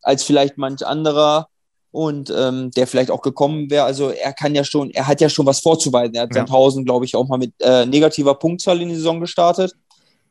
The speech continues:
Speaker 1: ähm, und hat es da geschafft. Also von daher, ich glaub, drei Jahre war er hier, drei Jahre erfolgreich. Ähm, natürlich ist das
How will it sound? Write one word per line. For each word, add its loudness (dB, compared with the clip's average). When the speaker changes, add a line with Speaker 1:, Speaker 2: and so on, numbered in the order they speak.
Speaker 1:
ähm, 0
und 0
hat 2
es -2
da 6
geschafft. 2
Also -2
von -8
daher, 4
ich -20
glaub, 0
drei 4
Jahre 6
war 2
er 0
hier, -2
drei -4
Jahre 0
erfolgreich. -2
Ähm, -6
natürlich 4
ist 0
das -2